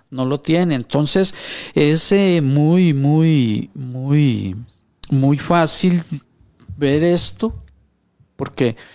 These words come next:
el incrédulo, ¿por qué tiene todas estas características? Porque a la verdad que no conoce a Dios.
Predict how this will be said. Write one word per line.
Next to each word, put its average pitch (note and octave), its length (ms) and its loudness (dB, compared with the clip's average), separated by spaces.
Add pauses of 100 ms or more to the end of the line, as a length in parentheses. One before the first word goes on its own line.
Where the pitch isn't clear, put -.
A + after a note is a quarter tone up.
(240)
el C3+ 160 2
incrédulo, E3+ 600 2
¿por - 180 -2
qué E3 120 -2
tiene F3+ 260 0
todas F3 380 -2
estas - 240 -4
características? F3+ 960 -2
Porque - 560 -6
a C#3+ 80 -4
la C3+ 140 2
verdad B2+ 300 -2
que D#3+ 360 -2
no C3 320 -4
conoce C#3+ 440 -2
a C#3 100 -2
Dios. B2 500 -8